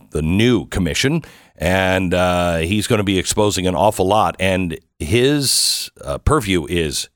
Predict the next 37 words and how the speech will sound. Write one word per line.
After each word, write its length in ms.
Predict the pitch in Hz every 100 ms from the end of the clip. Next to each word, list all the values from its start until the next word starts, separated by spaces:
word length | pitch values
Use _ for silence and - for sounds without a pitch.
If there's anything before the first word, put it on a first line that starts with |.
| _
huge. 480 | - - 147 92 64
We're 120 | 95
gonna 140 | 113 104
talk 200 | 101 -
to 60 |
him 60 | 90
a 40 | 82
little 200 | 120 107
bit 160 | 73
about, 340 | - 76 71 - - - - _ -
uh, 260 | 78 76
the 220 | 71 80 73
secret 500 | - 127 - 98 -
documents 640 | 92 98 120 113 120 -
that 180 | 80 -
Biden 600 | 87 95 92 110 107 92 _
had. 220 | 101 104 -
Gee, 160 | 95
where 160 | 82 139
did 160 | 143 95
I 100 | 95
put 280 | - -
those 180 | 69 69
secret 360 | - - - -
documents? 600 | - - 69 65 - - _ - -
You 80 | 208
know, 240 | 185 - - -
it, 260 | 151 - 151
at 140 | -
least 420 | 156 190 233 -
with 200 | 185 139
Trump, 500 | - 120 127 180 - _ _ _ _ _
they 180 | 113 147
were 200 | 147 139 -
in 240 | 180 196
his 320 | 170 180 -
possession 720 | - 117 113 139 - 76 76